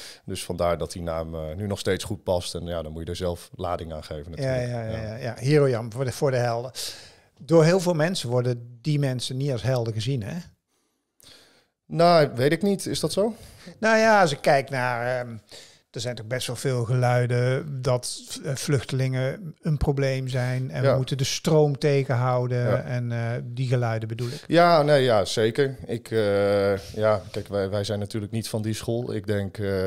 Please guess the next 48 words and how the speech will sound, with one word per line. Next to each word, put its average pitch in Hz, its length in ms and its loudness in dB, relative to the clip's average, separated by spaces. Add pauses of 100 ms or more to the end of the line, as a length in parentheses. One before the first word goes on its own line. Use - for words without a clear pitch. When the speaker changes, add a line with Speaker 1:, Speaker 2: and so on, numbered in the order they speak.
Speaker 1:
dat 92 180 -6
het, 90 200 -12
eh, 98 80 -4 (640)
heel 107 140 -2
goed - 260 -2
is 107 160 0
om 101 160 -6
vluchtelingen 104 480 -4
op 113 180 -6
te 113 80 -6
vangen, 123 440 0 (140)
eh, 90 680 -2
eh, 50 320 -10
als 90 180 -4
Nederland, 95 520 -2
maar 95 100 -2
ook 90 140 -4
breder 92 400 -2
in, 90 220 -6
eh, 87 200 -4
in 92 100 -6
Europa. 87 400 0
Maar 107 140 2
ook 120 140 0
als 113 140 0
je 117 60 -4
de, 104 200 -2 (380)
als - 120 -4
je - 60 -6
het 95 140 -6
doortrekt 117 380 0
naar 101 100 -2
de 101 60 4
arbeidsmarkt, 104 540 2
denk 104 160 -4
ik 95 80 -6
dat 101 140 0
we 95 60 -8
die 98 100 -4
mensen 104 280 -2
ook 95 120 -2
hard 101 200 0
nodig 110 320 0
hebben. 78 280 -10
Speaker 2:
Mhm. 120 100 -8 (360)
Speaker 1:
Eh, 92 400 -2
want 90 140 -4
ze, 101 260 -4